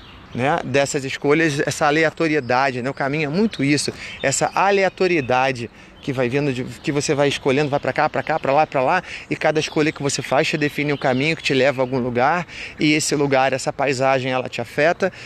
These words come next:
o, o, o que acontece, é, a partir desse caminho que você escolheu, ele vai modificar o teu olhar e ele vai definir se você vai manter a sua direção ou se vai buscar um,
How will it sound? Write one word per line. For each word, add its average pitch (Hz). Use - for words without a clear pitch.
o, 135
o, 139
o 127
que -
acontece, 147
é, 139
a 139
partir 143
desse 135
caminho 135
que -
você 131
escolheu, 139
ele 143
vai 135
modificar 135
o 214
teu 202
olhar 175
e 175
ele 165
vai 147
definir 139
se -
você 147
vai 139
manter 131
a 214
sua 202
direção 175
ou 151
se -
vai 143
buscar 139
um, 135